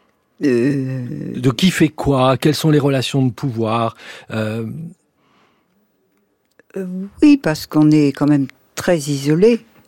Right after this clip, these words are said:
Speaker 1: On est, au début, un artiste, ben, il n'est pas du tout soutenu, mais c'est sans doute dans tous les arts d'ailleurs.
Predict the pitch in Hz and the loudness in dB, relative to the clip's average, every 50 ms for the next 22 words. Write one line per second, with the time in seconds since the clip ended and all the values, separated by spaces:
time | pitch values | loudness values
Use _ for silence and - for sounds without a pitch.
0 | _ _ _ _ _ _ - - - - - - - - - - _ _ _ _ | _ _ _ _ _ _ -20 -20 -20 -20 -20 -20 -20 -20 -20 -20 _ _ _ _
1 | - - _ _ _ - - 156 156 160 156 156 147 139 143 143 143 147 151 147 | -20 -20 _ _ _ -2 0 2 2 4 4 2 2 2 2 0 0 0 -2 -2
2 | 147 143 135 135 156 190 226 226 202 175 151 139 127 123 - - - 123 - - | -2 -2 -4 -2 0 2 4 4 6 6 4 4 4 2 -2 -4 -4 -6 -8 -8
3 | - - 214 208 - - - 208 - 98 - 185 - 123 113 104 117 139 - - | -6 -4 -4 -4 -6 -10 -8 -6 -6 -6 -6 -6 -4 -4 -4 -4 -4 -4 -6 -6
4 | - - 160 135 131 143 - - 156 143 - - - 170 160 - - 262 240 160 | -4 -4 -2 -2 -4 -6 -6 -8 -8 -6 -4 -4 -4 -6 -2 2 4 4 6 6
5 | 139 147 147 135 - - - - - - - - - - 123 113 - - - 135 | 6 4 2 2 0 -4 -4 -4 -6 -6 -8 -8 -4 -4 -4 -4 -4 -4 -2 -2
6 | 117 113 127 147 151 151 - - 117 - - - 127 139 123 131 151 165 214 226 | 0 0 0 -2 -2 -4 -4 -6 -6 -6 -8 -10 -6 -2 -2 -2 0 2 2 2
7 | 220 185 135 120 123 139 143 160 190 202 | 2 0 -2 -4 -2 0 2 2 2 0